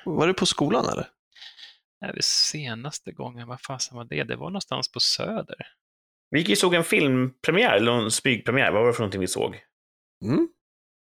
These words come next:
Speaker 2: Nej, men vi var ju, jag följde ju med dig på någon fest på, i Söder.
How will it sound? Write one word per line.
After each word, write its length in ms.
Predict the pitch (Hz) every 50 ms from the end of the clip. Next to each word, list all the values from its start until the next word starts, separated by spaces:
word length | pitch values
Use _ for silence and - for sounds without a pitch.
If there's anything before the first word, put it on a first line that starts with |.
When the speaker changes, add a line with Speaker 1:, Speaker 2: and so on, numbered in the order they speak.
| _ -
Speaker 2:
Nej, 120 | 143 143
men 200 | 151 156 160 156
vi 120 | 147 160 151
var 220 | 143 156 151 156
ju, 400 | 151 151 151 147 147 147 - -
jag 260 | 156 165 170 165 151
följde 260 | - 175 160 156 151
ju 60 | 156 143
med 240 | 127 120 120 117
dig 200 | 113 123 113 113 110
på 120 | - 117
någon 180 | 113 113 110 104
fest 480 | - - 110 104 - - - - _ -
på, 160 | 120 113 117
i 120 | 117 117 110
Söder. 720 | - - - - 170 165 139 107 104 110 - - -